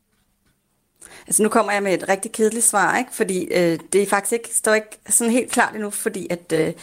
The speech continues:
E U-systemet er rimelig meget, øh, øh, ramt af sommerferie her, øh, lige for tiden, så derfor så, øh, er det sådan ret sporadisk, hvor, øh, hvad, øh, den s-, øh, der, hvad der kommer ud af, øh, information fra ret mange af landene. Du har de her frontland-, øh, frontlinjestater, som du selv lige har nævnt,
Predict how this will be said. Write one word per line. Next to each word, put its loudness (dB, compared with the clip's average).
E 2
U-systemet 2
er -2
rimelig 0
meget, 2
øh, -2
øh, 0
ramt 0
af 2
sommerferie 0
her, 4
øh, 2
lige -2
for -2
tiden, 0
så 0
derfor -2
så, 4
øh, -2
er 4
det -4
sådan -2
ret -2
sporadisk, 0
hvor, 0
øh, 0
hvad, 2
øh, 2
den 2
s-, 0
øh, -2
der, 2
hvad 4
der -2
kommer -2
ud -2
af, 4
øh, 4
information 0
fra 2
ret -2
mange 0
af 0
landene. 0
Du -6
har 0
de 0
her 0
frontland-, -2
øh, 2
frontlinjestater, 0
som -4
du -6
selv 0
lige -4
har -2
nævnt, -4